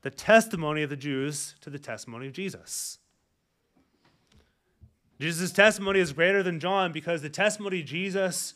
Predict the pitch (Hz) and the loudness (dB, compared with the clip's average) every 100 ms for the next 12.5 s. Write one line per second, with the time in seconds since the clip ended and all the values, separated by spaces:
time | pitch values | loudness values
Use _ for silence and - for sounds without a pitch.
0 | _ - 151 170 180 220 220 - - - | _ -14 -10 -6 -2 0 0 -2 -6 -18
1 | - _ - 208 208 - 170 139 - 220 | -20 _ 8 8 8 2 -4 -2 0 2
2 | 151 - - - - _ _ _ _ _ | 2 -2 -14 -18 -20 _ _ _ _ _
3 | _ _ _ _ _ _ _ _ 143 180 | _ _ _ _ _ _ _ _ 0 4
4 | 220 202 - - - 233 185 156 151 - | 4 4 -4 -20 -2 2 2 0 -2 -2
5 | - - - - - - - - - 165 | -2 -4 -12 -20 -20 -20 -20 -20 -8 -4
6 | 165 156 135 208 175 156 - 160 151 117 | -4 -2 0 0 0 -2 -2 -4 -4 -6
7 | 113 151 143 92 - - - - _ _ | -6 -4 -4 -4 -6 -4 -6 -12 _ _
8 | _ _ _ _ _ _ _ _ _ _ | _ _ _ _ _ _ _ _ _ _
9 | 403 392 370 349 _ _ _ _ _ _ | _ _ _ _ _ _ _ _ _ _
10 | _ _ _ _ _ - 151 170 202 190 | _ _ _ _ _ -6 2 6 6 6
11 | 185 175 151 180 180 147 160 147 - 180 | 0 0 0 0 0 0 -2 -2 -6 -4
12 | 180 180 180 185 | -4 -6 -8 -8